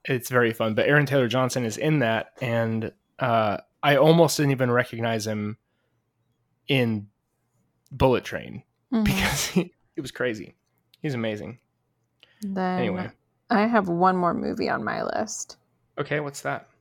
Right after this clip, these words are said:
Speaker 2: I saw Lal Singh Chaddha, which is the Hindi version of Forrest Gump,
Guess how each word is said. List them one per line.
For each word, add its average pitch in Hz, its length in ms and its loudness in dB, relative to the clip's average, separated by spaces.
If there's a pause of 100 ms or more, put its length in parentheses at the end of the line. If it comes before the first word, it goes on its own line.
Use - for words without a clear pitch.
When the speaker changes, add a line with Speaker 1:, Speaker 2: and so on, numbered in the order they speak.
(720)
Speaker 2:
I 220 120 0
saw 240 680 6 (140)
Lal 208 340 4
Singh 208 380 -2
Chaddha, 214 540 4 (200)
which 196 400 -2
is 196 540 -2
the 190 580 -2
Hindi 190 680 0
version 180 560 0
of 175 100 -4
Forrest 170 420 2
Gump, 190 400 2